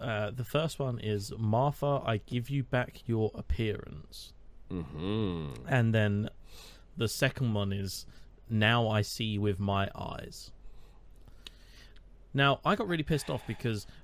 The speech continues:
Speaker 1: I got the first sentence I remember this vividly because the last word is either appearance or soul, and I was
Speaker 2: And
Speaker 1: like,
Speaker 2: you're like,
Speaker 1: "Okay,
Speaker 2: "No, no,
Speaker 1: well, it's
Speaker 2: we know
Speaker 1: clearly
Speaker 2: soul.
Speaker 1: gonna be
Speaker 2: We s-,
Speaker 1: soul."
Speaker 2: we soul,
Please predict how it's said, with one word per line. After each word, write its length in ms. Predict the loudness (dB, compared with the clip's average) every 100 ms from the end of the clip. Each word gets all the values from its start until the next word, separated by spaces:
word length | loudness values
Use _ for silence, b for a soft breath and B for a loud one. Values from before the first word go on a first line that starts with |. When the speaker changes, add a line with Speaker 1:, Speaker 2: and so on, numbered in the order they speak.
| -12 0
Speaker 1:
I 280 | 0 2 -2
got 200 | -4 -4
the 60 |
first 300 | 0 2 2
sentence 600 | 0 0 -2 -6 -8 -10 -12 -16 -14 0
I 40 | 2
remember 500 | 4 4 6 6 6
this 180 | 4 2
vividly 460 | -2 -2 -4 -8 -10 b b
because 240 | -2 0
the 80 | 2
last 300 | 2 0 0
word 180 | 0 0
is 80 | 0
either 240 | 0 0
appearance 720 | -2 0 2 2 2 -4 -6 -6
or 160 | -4 -4
soul, 560 | -2 4 4 2 -8 -12 b b b -2
and 120 | 2
I 80 | 4
was 120 | 2
Speaker 2:
And 80 | 4
Speaker 1:
like, 60 | 2
Speaker 2:
you're 60 | 4
like, 140 | 2
Speaker 1:
"Okay, 80 | 4
Speaker 2:
"No, 80 | 6
no, 0 |
Speaker 1:
well, 60 |
it's 80 | 8
Speaker 2:
we 40 | 10
know 140 | 10
Speaker 1:
clearly 160 | 8 8
Speaker 2:
soul. 160 | 8 10 10
Speaker 1:
gonna 20 |
be 120 | 8
Speaker 2:
We 100 | 4
s-, 60 | 4
Speaker 1:
soul." 260 | 4 4
Speaker 2:
we 100 | 0
soul, 220 | 2 2